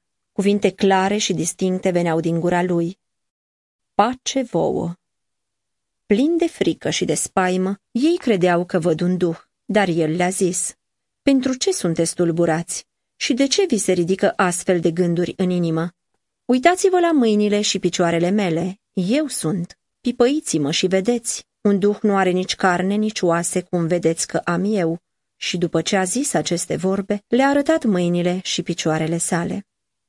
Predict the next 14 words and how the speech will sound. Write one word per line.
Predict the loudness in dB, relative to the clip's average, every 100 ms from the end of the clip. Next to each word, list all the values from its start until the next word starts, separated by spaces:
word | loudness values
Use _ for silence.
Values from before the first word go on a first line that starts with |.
| _ _ _ _ _
Ei | -4 0 0 0
au | 2 2
privit | 2 2 0 2
mâinile | 2 2 2 0
și | -2 -2
picioarele | -2 2 2 2 0
vătămate | 0 0 0 0 -2 -2 -4 -2
de | -2 0
piroanele | 0 0 0 0 0 0
nemiloase. | 0 -2 0 -2 -2 -4 -6 -8 0
Au | 2
recunoscut | 2 0 0 0 -2 -2 -2
glasul | 0 -2 -2 -4
său, | -4 -2 -2 -2